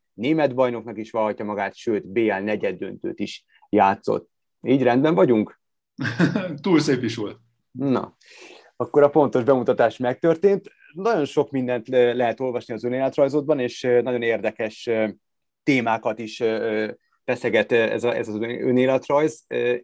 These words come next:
Speaker 1: én most, mi most leginkább a Telexen megjelenő cikkeid kapcsán kerestünk meg, mert, ö, egyrészt nagyon objektíven és nagyon kulturáltan, másrészt, ö, nagyon, ö,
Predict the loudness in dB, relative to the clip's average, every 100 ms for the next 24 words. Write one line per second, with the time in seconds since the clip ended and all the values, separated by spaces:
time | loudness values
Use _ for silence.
0 | _ -8 -6 -8 -6 2 4 4 2 4
1 | 4 2 2 0 -4 _ _ _ -2 4
2 | 4 4 0 _ _ _ -2 0 0 -2
3 | -8 -6 -4 -6 -6 -10 0 0 0 -4
4 | -2 -2 -2 -6 -6 -6 -8 -4 -2 -4
5 | -8 -8 -4 -4 -2 -4 -4 -4 -4 -2
6 | -2 -2 -4 -4 -4 -4 -2 0 0 0
7 | -6 -4 -6 -8 -10 -8 -6 -4 -2 0
8 | -2 -2 -2 -4 -4 -4 -4 -4 -2 -2
9 | -4 _ _ _ _ _ -20 -20 -20 -20
10 | -20 _ _ -8 -4 0 0 0 -2 -2